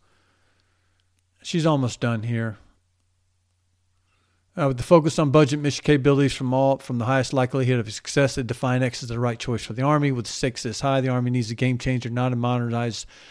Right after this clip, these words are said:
version of an Osprey. And I'll give the last, I'm gonna skip right to the bottom, her last paragraph.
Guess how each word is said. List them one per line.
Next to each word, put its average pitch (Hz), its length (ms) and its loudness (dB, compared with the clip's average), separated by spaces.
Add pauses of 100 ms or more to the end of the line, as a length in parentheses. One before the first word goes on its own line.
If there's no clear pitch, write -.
(300)
version 127 260 4
of 113 80 0
an 123 80 0
Osprey. 135 440 2
And 123 100 -2
I'll 135 80 2
give 131 240 0
the 117 100 -2
last, 143 540 -2 (1000)
I'm 139 120 -2
gonna 135 80 0
skip 135 280 0
right 143 180 2
to - 80 -8
the 139 80 -4
bottom, 127 440 2 (720)
her 143 100 2
last 131 280 4
paragraph. 107 480 2